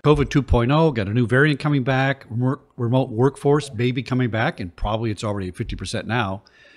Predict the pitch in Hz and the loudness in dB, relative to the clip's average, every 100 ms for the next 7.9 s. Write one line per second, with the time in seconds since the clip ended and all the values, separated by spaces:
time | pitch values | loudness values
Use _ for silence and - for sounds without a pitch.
0 | _ - 196 - 302 240 202 135 120 135 | _ 0 0 2 2 4 4 4 4 2
1 | 131 120 113 107 - 135 127 - 104 107 | 0 -2 -2 2 2 2 0 -2 -2 -2
2 | 110 _ 101 92 104 117 147 156 - 143 | -6 _ -12 -10 -4 -2 -2 -2 -4 -6
3 | - 156 - 143 123 143 135 139 - _ | -4 -8 -6 -6 -2 -2 -2 -4 -8 _
4 | _ _ - - 101 98 95 - - 120 | _ _ -20 -12 -6 -4 -6 -8 -8 -6
5 | 113 - 147 - 123 127 117 120 113 104 | -4 -2 -4 -2 -2 -2 0 0 0 -2
6 | 101 - - 101 - - 220 294 294 - | -4 -8 -8 -8 -8 -8 -4 -2 -2 -2
7 | 120 - 98 90 85 87 82 - | -4 0 0 -2 -8 -10 -12 -20